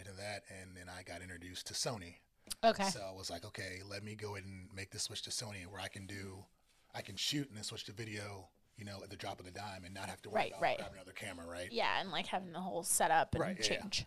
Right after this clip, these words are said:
Speaker 1: So, um, that started that, and then I started shooting, I mean, I started, like, when I was shooting a competition,
Speaker 2: Mm-hmm.
Speaker 1: I would film, like,
Speaker 2: Clips
Speaker 1: a few
Speaker 2: here and
Speaker 1: clips
Speaker 2: there.
Speaker 1: and then
Speaker 2: Okay.
Speaker 1: start stitching them together and stuff like that. And then I was like, "All right, well, this is pretty cool."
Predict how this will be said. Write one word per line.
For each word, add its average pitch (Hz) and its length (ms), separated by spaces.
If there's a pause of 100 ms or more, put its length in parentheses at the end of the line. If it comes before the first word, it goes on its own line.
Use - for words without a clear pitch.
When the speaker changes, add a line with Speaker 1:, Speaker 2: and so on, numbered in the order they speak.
(100)
Speaker 1:
So, 107 420
um, 104 420 (140)
that 117 160
started 139 320
that, 123 100
and 120 80
then 113 80
I 113 40
started 107 300
shooting, 113 460 (100)
I 113 80
mean, 107 120
I - 40
started, 117 300
like, 107 300
when 123 140
I 107 40
was 107 100
shooting 120 240
a 117 40
competition, 131 600
Speaker 2:
Mm-hmm. 269 140
Speaker 1:
I - 20
would 208 200
film, 120 460
like, 110 340 (260)
Speaker 2:
Clips - 540
Speaker 1:
a - 60
few 220 80
Speaker 2:
here 214 80
and 202 80
Speaker 1:
clips 190 160
Speaker 2:
there. 190 100
Speaker 1:
and 214 160
then - 60
Speaker 2:
Okay. 202 240
Speaker 1:
start - 100 (440)
stitching - 300
them 113 120
together 113 380
and 110 120
stuff - 240
like 104 200
that. 113 300
And 110 80
then 107 120
I - 40
was 120 120
like, 160 100
"All 165 60
right, 139 60
well, 143 100
this 175 100
is - 80
pretty 98 160
cool." 113 340